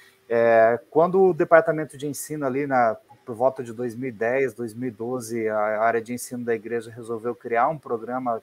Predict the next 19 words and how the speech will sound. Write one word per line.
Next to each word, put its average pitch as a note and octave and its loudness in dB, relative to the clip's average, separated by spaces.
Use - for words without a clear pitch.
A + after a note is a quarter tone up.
de - -20
formação A#2+ -6
ministerial A#2 0
pra A#2 -6
pastor, C#3+ -2
eles A#2+ -2
encaminharam, D3 6
escolheram, C#3 0
convidaram C3 2
algumas C3 -6
pessoas C#3 -8
pra D3 -2
participar C#3+ -4
de C#3 -12
programas C#3+ -6
semelhantes C#3+ -4
nos C#3+ -10
Estados C3+ -4
Unidos. C#3+ -6